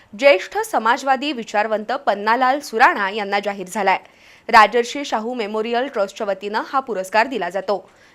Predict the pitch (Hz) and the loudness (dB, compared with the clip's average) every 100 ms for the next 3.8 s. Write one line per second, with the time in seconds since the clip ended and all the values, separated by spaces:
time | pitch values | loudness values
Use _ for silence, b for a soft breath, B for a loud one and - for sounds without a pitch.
0 | b 262 294 311 370 370 339 339 - 226 | b -4 -2 0 0 2 0 2 0 0
1 | 233 226 196 190 214 349 294 214 220 220 | 0 -4 -4 -4 -2 -2 -2 -4 -2 2
2 | 240 240 220 381 - 240 196 - 233 226 | 2 0 -2 -2 0 -2 -2 -2 4 4
3 | 277 262 - 196 185 190 196 | 2 -8 -6 -8 -6 -8 -8